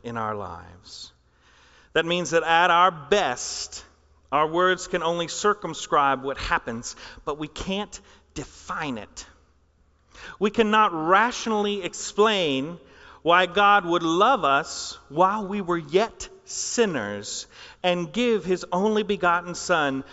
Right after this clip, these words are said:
so that we should not perish but have eternal life. That is the most sacred and unfathomable mystery of all. We can experience God's grace at any time and everywhere and anywhere,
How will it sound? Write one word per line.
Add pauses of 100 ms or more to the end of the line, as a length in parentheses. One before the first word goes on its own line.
(140)
so
that
we
should
not
perish
but
have
eternal
life. (1200)
That
is
the
most
sacred (600)
and
unfathomable
mystery
of
all. (1120)
We
can
experience
God's
grace
at
any
time
and
everywhere
and
anywhere,